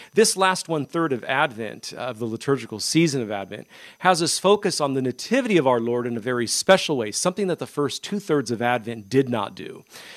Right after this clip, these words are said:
Again, especially from December seventeenth through the twenty-third. In fact, both the Mass and the Liturgy of the Hours have special texts assigned for all seven of these days inclusive. Uh, also, the great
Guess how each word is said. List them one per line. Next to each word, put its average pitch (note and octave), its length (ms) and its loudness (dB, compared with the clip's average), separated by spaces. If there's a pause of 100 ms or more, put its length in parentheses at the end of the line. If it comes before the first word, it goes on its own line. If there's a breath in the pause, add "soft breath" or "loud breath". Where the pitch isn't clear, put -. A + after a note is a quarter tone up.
(100)
Again, C3 320 2
especially D#3 460 -2
from B2+ 180 -6
December A2+ 360 -6
seventeenth A#2 720 -4
through A2+ 140 -12
the A2+ 60 -6
twenty-third. A2 720 -4 (340 loud breath)
In B2+ 80 -4
fact, E3 400 4
both E3+ 200 2
the D3 80 0
Mass D3+ 540 -2
and E3 180 0
the G#3 60 2
Liturgy E3 300 0
of C3 60 -12
the B2+ 120 0
Hours C3 460 0
have A#2+ 180 0
special - 380 -4
texts - 600 -2 (360 loud breath)
assigned D#3+ 460 0
for C3 160 -6
all F3 240 4
seven G3+ 420 2
of A2 140 -2
these A2 240 -6
days A#2 340 0
inclusive. - 800 -2 (400 loud breath)
Uh, - 80 -6
also, D#3+ 400 4
the C3 100 -6
great D#3 360 -2